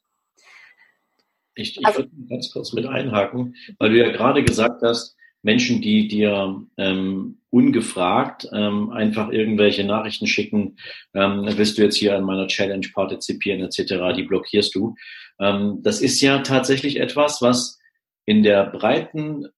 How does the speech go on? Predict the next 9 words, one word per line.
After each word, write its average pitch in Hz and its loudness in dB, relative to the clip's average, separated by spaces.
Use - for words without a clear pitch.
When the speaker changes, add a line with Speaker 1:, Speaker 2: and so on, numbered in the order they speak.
Speaker 1:
Masse 107 -2
der 120 4
Bevölkerung 143 -4
genau 107 2
dieses 123 0
Vorurteil 117 0
prägt, - 0
ähm, 107 4
dass - 0